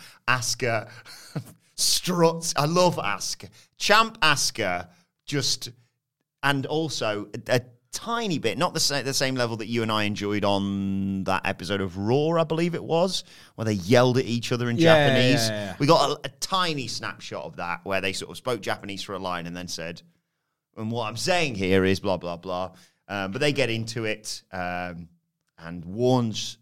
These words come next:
Speaker 1: Asuka warns Io against cashing in at SummerSlam, and Io says, "Look, I respect you, uh, but I don't really care who wins at SummerSlam because I'm gonna leave as champion."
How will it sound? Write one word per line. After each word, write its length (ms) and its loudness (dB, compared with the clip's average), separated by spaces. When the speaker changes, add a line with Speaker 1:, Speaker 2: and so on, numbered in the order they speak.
Speaker 1:
Asuka 320 -2
warns 420 4
Io 260 0
against 320 -6
cashing 360 -8
in 80 -8
at 100 -10
SummerSlam, 580 -10
and 80 -12
Io 160 -8
says, 200 -10
"Look, 100 -4
I 40 -4
respect 500 -6
you, 220 -6
uh, 120 -8
but 160 -4
I 40 -2
don't 200 0
really 160 -10
care 440 2
who 160 -2
wins 260 -6
at 80 -12
SummerSlam 520 -10
because 180 -14
I'm 140 -8
gonna 100 -12
leave 300 -10
as 160 -12
champion." 640 -10